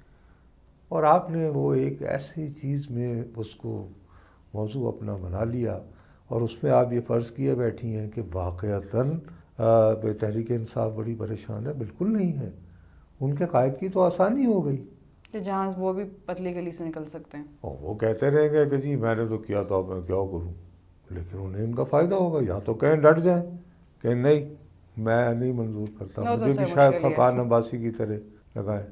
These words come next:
Speaker 1: वो आप तो उस आखिरी गवाह पे, यानी कि जिरा नहीं कर रहे हैं, तो छोड़ें इस बात को, किसने
Speaker 2: चलिए
Speaker 1: कहा था
Speaker 2: सर,
Speaker 1: अपने
Speaker 2: फिर
Speaker 1: साथ में?
Speaker 2: नेक्स्ट वीक यहाँ से देखते हैं कि,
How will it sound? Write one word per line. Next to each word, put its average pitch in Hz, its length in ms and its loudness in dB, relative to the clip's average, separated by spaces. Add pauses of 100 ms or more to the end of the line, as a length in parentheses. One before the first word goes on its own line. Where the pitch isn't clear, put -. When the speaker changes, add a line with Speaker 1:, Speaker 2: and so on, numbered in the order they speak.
(220)
Speaker 1:
वो 175 80 4
आप 139 360 8
तो 165 220 0
उस 143 360 -2
आखिरी 127 400 4
गवाह 147 280 4
पे, 131 400 0
यानी 98 180 -8
कि - 120 -6
जिरा 143 280 6
नहीं 180 160 2
कर 170 160 0
रहे 147 160 -4
हैं, 139 220 -6 (400)
तो 170 60 -12
छोड़ें 285 280 -4
इस 247 240 -6
बात 165 280 -2
को, 151 60 -14 (480)
किसने 160 420 -6 (480)
Speaker 2:
चलिए 302 160 6
Speaker 1:
कहा 339 120 10
था 349 40 8
Speaker 2:
सर, 302 340 10
Speaker 1:
अपने - 140 4
Speaker 2:
फिर 285 240 10
Speaker 1:
साथ - 220 -4
में? 226 80 0
Speaker 2:
नेक्स्ट 247 300 0
वीक 262 200 6
यहाँ 214 300 2
से 220 120 -8
देखते 196 360 -2
हैं 214 240 -6
कि, 196 80 -6